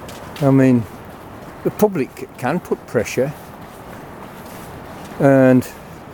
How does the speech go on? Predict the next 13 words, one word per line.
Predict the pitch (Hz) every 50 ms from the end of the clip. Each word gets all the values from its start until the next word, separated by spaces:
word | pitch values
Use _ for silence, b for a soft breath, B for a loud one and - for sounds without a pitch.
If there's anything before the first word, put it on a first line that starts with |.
| - - - - - - - - - - - - - - - - - - - - - - - - - -
and | - 139 143
my, | 151 151 147 139 143
uh, | 143 139
reading | 139 127 147 147 143 127 139 135 131
around, | 131 131 135 135 131 127 123 120 120 110 131
uh, | 139 127 123 117 117 113 113 110
the | 113 120 123
U | 117 120 113 110
K | - - 123 113 110 110 120 120 151 135 123 117 110 - -
oil | 117 117 120 120 117
industry | 113 107 98 110 - - - - 98 95
as, | 98 98 110
uh, | 120 - - 131 113 107